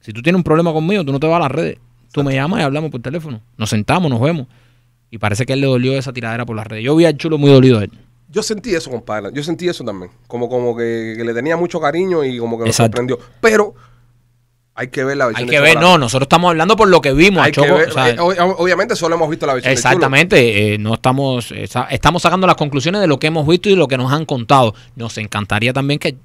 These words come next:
Speaker 1: Choco nos contara su parte para ver entonces nosotros sacar una conclusión.
Speaker 2: Bueno, eh, Chocolate subió un, un, un pedacito de una canción en sus redes que está preparando una tiradera.
Speaker 1: No.
Speaker 2: Sí,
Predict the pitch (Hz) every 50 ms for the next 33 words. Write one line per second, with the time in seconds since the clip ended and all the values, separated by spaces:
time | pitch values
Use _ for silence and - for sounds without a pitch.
0 | _ _ - - 113 120 123 120 - 135 123 - 127 135 127 156 147 143 151 156
1 | 170 196 - - - 180 156 139 127 131 131 131 123 - 131 127 - 135 123 104
2 | - - - - - _ - - - 131 - 120 113 120 120 117 110 120 180 -
3 | - 110 104 - 156 170 131 101 - _ _ _ _ - 147 156 165 147 - 139
4 | 139 135 131 135 156 139 143 135 147 208 190 185 185 160 170 175 180 175 170 170
5 | 156 156 160 160 156 151 147 139 135 127 120 110 101 95 90 87 85 85 - -
6 | _ _ _ _ - 127 127 - 147 123 - - 147 131 120 123 131 127 113 107
7 | 101 - 135 123 107 - 107 113 127 139 127 110 - - 113 123 127 113 117 104
8 | 110 117 127 117 107 107 107 104 107 92 90 85 82 82 _ _ _ _ _ _
9 | _ 131 135 143 139 117 98 95 - - - - - 98